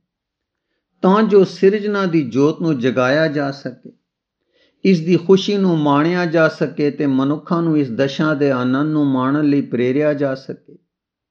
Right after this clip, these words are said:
ਗੁਰਮੁਖ ਦੀ ਇਹ ਵਿਸ਼ੇਸ਼ ਅੰਤਰੀਵ ਦਸ਼ਾ ਜੀਵਨ ਦਾ ਵਿਸ਼ੇਸ਼ ਗੁਣ ਜਾਂ ਲੱਛਣ ਹੁੰਦੀ ਹੈ।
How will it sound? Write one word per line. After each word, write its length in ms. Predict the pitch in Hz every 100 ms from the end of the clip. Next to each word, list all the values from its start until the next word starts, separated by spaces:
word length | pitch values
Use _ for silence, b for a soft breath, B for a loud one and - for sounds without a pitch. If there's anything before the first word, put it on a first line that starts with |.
| _ _ _ _ _ _ _ - 131
ਗੁਰਮੁਖ 480 | 120 208 262 269 240
ਦੀ 200 | 208 220
ਇਹ 180 | 208 190
ਵਿਸ਼ੇਸ਼ 540 | 165 160 175 180 190 -
ਅੰਤਰੀਵ 460 | 156 143 151 160 185 131
ਦਸ਼ਾ 580 | 147 - 156 107 - _ _ -
ਜੀਵਨ 560 | 113 127 220 262 247 202
ਦਾ 140 | 165
ਵਿਸ਼ੇਸ਼ 540 | 143 135 - 165 175 156
ਗੁਣ 260 | 123 156 147
ਜਾਂ 160 | 147
ਲੱਛਣ 420 | 127 123 - 165
ਹੁੰਦੀ 420 | 160 143 139 135
ਹੈ। 120 | 110